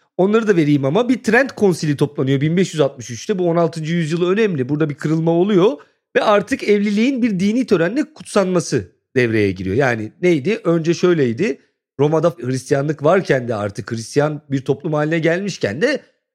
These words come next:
mutfakta bile evleniyorum desen, eğer ispatlayabilirsen evlisin ve boşanamıyorsun. Yani akşam içtin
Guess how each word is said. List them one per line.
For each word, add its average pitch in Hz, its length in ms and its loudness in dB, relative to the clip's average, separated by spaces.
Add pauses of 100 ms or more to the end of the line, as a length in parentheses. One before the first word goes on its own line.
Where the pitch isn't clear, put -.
(120)
mutfakta 185 560 0
bile 180 120 4
evleniyorum 208 560 2
desen, 214 380 2
eğer 185 200 4
ispatlayabilirsen 214 840 -2
evlisin 247 520 0
ve 240 120 4
boşanamıyorsun. 175 580 0
Yani 165 360 2 (340)
akşam 190 360 0
içtin 233 500 -2